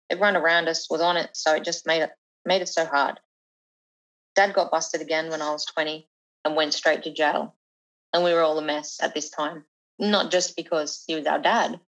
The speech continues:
but also because he was our supplier. Um, Daz and I took on my little brother, Brody, who was struggling without dad. So Brody came to live with us. And I found out I was pregnant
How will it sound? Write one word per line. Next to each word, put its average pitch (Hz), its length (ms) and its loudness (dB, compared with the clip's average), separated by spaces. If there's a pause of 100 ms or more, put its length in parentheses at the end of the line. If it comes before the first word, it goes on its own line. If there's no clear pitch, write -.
(320)
but - 140 4
also 160 300 0
because 147 320 -4
he 165 120 -6
was 151 140 -4
our - 120 -2
supplier. 151 600 -4 (1200)
Um, 147 420 -2 (460)
Daz 180 280 4
and 165 120 0
I 156 380 -2 (200)
took 185 200 0
on 170 100 2
my 165 120 2
little 160 180 -2
brother, 151 220 2
Brody, 156 540 -2 (280)
who 170 80 -2
was 156 140 -4
struggling 151 400 0
without 151 320 0
dad. 151 240 2 (200)
So - 140 -6
Brody 170 220 2
came 160 220 -6
to 151 60 -8
live 147 140 -8
with 135 100 -6
us. - 320 -6 (640)
And 151 80 2
I 165 160 4
found 156 220 4
out 151 220 2
I - 60 2
was 147 180 -4
pregnant 147 340 -6